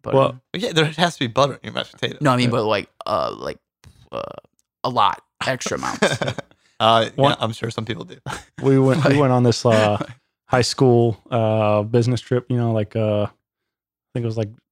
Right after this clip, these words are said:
Speaker 2: F B L A or deca, one of, one of the two I was,
Speaker 1: Okay.
Speaker 2: I was involved in. We went on a trip and we, um, we stopped at, like, an old country buffet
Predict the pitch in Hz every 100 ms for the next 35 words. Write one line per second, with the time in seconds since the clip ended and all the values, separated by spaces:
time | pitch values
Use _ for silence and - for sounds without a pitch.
0 | - 120 - 117 110 110 113 113 107 110
1 | 110 - 110 110 110 - 120 113 - 117
2 | 110 110 120 - _ _ 143 131 131 123
3 | 120 120 120 120 120 120 - 117 113 107
4 | - 123 117 117 113 _ _ _ _ -
5 | 131 127 123 - _ _ _ 131 120 117
6 | 113 - _ _ _ _ _ _ _ -
7 | - 110 - 110 107 101 107 110 110 -
8 | 117 120 110 110 117 120